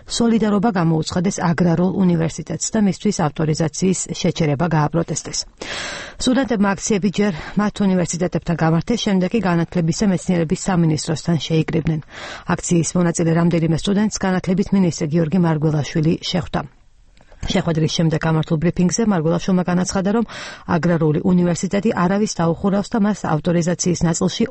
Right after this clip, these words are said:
ოთხი თვის უფლებაც არ შეჩერებია. განათლების მინისტრის თქმით, სტუდენტები ექსპერტებთან ერთად შეცვლიან შინა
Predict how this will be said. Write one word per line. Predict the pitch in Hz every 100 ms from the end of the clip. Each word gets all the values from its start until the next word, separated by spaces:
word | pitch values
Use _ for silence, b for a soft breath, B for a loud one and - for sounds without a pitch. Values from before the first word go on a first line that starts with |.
| 180
ოთხი | 170 - 220
თვის | - 180 - 160
უფლებაც | - 151 160 165 - B B B B B 180
არ | 180 - -
შეჩერებია. | - 180 - 165 156 165 156 B B -
განათლების | 175 170 - 165 156 180
მინისტრის | 170 151 170 -
თქმით, | 220 220
სტუდენტები | 202 175 165 175 208 196
ექსპერტებთან | - 175 175 - 180
ერთად | 160 - 185 - -
შეცვლიან | 180 - - 190 196 B B B
შინა | - - 180 - - 202